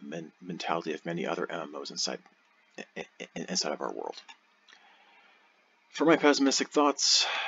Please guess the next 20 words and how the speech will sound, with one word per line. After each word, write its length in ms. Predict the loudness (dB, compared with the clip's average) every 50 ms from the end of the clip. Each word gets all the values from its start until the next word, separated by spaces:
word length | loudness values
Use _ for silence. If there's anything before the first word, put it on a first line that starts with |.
| -6 -4 -2
as 140 | -2 -2 -2
to 80 | 0
why 240 | 4 6 6 8 8
I 40 | 8
also 280 | 6 6 4 2 -2 -4
don't 160 | -4 -4 -2
like 220 | -4 -4 -4 -4
this 300 | -2 -2 0 0 0 2
is 500 | 2 4 4 4 4 4 2 0 -4 -8 -10 _ _ _ _ _ _ _ _ _ _ _ _ _ _ _ _ _ _ _ _ _ _ _ _ _ _ _ _ -18 -18 -18 _ _ _ _ 2
they've 200 | 2 4 4 4
recently 340 | 2 2 2 2 4 4
said 340 | 4 6 6 8 8 8 6
that 120 | 4 0 -2
twenty 320 | 0 0 2 4 6 6
eighteen 480 | 6 4 2 0 0 0 0 -2 -4 _ _ _ _ _ _ _ _ -2
was 200 | 0 0 0 2
their 160 | 0 0 2
second 500 | 2 2 2 2 2 2 0 -2 -2 -4 _ _ 0
best 260 | 0 2 2 0 0 0
financial 600 | 2 2 4 4 4 2 2 0 -2 -2 -4